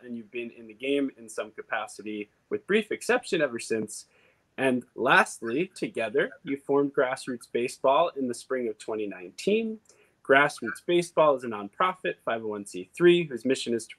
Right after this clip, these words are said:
promote and celebrate the amateur game around the globe, with a focus on growing interest and participation at the youngest levels.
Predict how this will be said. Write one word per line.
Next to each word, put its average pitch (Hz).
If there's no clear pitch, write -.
promote 180
and 165
celebrate 123
the 117
amateur 117
game 107
around 104
the 92
globe, 127
with 120
a 123
focus 170
on 143
growing 135
interest 151
and 120
participation 117
at 110
the 113
youngest 104
levels. 160